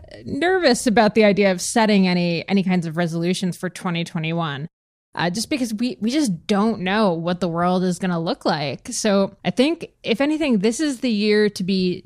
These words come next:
gentler with ourselves, but still not let ourselves get away with, you know, not making any kind of, uh, you know,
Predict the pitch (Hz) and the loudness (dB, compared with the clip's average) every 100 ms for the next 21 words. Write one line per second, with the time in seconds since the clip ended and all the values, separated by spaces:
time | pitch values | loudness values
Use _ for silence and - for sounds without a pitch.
0 | 180 165 180 156 196 285 311 320 320 339 | -4 -4 -4 -2 -2 0 0 0 0 0
1 | 339 - 339 370 370 320 - 269 - - | -2 0 -2 0 -2 -4 0 0 0 -10
2 | 220 - 494 480 359 226 214 226 226 233 | -6 0 0 2 0 0 2 2 4 4
3 | 202 160 202 196 190 175 160 - _ _ | 2 2 0 2 0 0 -8 -16 _ _
4 | 214 196 175 180 196 202 202 185 185 - | 0 0 2 0 0 0 0 0 -4 -6
5 | - 208 233 247 185 185 185 170 165 156 | -8 0 2 4 0 -2 -4 -2 -2 -4
6 | 151 - _ _ _ - 160 151 - - | -6 -14 _ _ _ -4 -2 -4 -8 -4
7 | 214 202 | -2 0